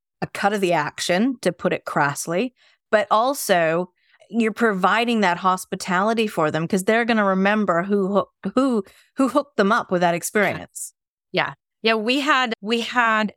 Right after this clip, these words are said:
Speaker 2: a rental in Joshua Tree rebrand to be a wellness destination. Very smart of them. And they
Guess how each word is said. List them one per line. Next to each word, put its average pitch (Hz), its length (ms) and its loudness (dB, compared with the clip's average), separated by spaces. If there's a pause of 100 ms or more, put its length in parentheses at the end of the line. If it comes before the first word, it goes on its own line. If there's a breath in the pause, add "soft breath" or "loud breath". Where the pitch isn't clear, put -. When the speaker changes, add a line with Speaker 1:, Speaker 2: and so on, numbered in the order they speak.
Speaker 2:
a 190 480 -2 (320)
rental 214 760 0
in 180 440 2
Joshua 277 380 0
Tree 220 240 0
rebrand 214 1080 0 (400)
to 254 100 -2
be 214 240 0
a 214 120 2
wellness 254 520 0
destination. 170 920 -6 (180)
Very 269 200 0
smart 156 260 -2
of 147 40 -4
them. 151 240 -4 (400)
And 262 160 2
they 277 120 -2